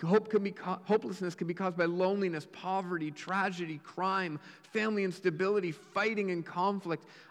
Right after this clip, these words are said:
a bad boss, and for a whole bunch of other reasons. You could feel hopeless, trapped. So what's a promise of God? God's presence is one of the answers that we can often offer in dark time.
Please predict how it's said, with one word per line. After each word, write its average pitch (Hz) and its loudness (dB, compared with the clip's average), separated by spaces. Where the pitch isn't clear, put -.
a - -4
bad 220 2
boss, 220 2
and 156 -4
for 160 -4
a 165 -2
whole 170 -2
bunch 175 -6
of 156 -6
other 160 -4
reasons. 113 -6
You 175 -4
could 170 -8
feel 165 -4
hopeless, - -10
trapped. 147 -8
So - -4
what's 240 0
a 262 -4
promise 202 -4
of 165 -8
God? 170 0
God's 185 2
presence 160 -4
is 143 -6
one 160 -2
of 180 -2
the 131 -4
answers 127 -8
that - -8
we 147 -6
can 143 -4
often 147 -8
offer 143 -6
in 110 -6
dark 104 -8
time. 92 -10